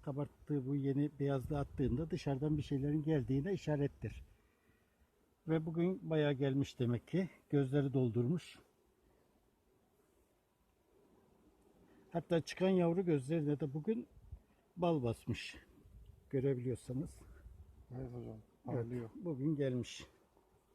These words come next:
Speaker 1: Hava sıcak olduğu zaman zaten artık mevsime giriyor arılar.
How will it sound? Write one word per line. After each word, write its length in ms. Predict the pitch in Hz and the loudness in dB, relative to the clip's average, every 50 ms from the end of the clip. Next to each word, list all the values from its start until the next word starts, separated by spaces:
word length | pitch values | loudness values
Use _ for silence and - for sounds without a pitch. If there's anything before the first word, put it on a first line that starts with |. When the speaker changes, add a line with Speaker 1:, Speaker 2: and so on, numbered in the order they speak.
| _ _ _ _ _ _ _ _ _ _ _ _ _ _ _ - | _ _ _ _ _ _ _ _ _ _ _ _ _ _ _ -8
Speaker 1:
Hava 220 | 110 139 156 180 | -4 -2 -2 -2
sıcak 360 | - - 190 160 196 196 180 | -2 -4 -4 -2 -2 -2 0
olduğu 280 | 185 175 170 170 247 254 | 0 -2 -2 -2 -4 -4
zaman 380 | - 220 185 151 139 139 - - - - | -2 -2 0 0 0 0 -2 -4 -6 -4
zaten 380 | 151 165 165 - 175 143 131 | -4 -4 -2 -2 -2 -2 0
artık 360 | 147 156 156 - - 156 - | -2 -4 -4 -6 -8 -6 -2
mevsime 480 | 131 127 135 135 - - 135 147 165 180 | 0 0 0 0 -2 0 0 0 0 2
giriyor 340 | 165 156 127 123 120 117 113 | 0 0 0 0 0 0 0
arılar. 300 | 110 113 113 120 117 | 0 -2 -2 -2 -4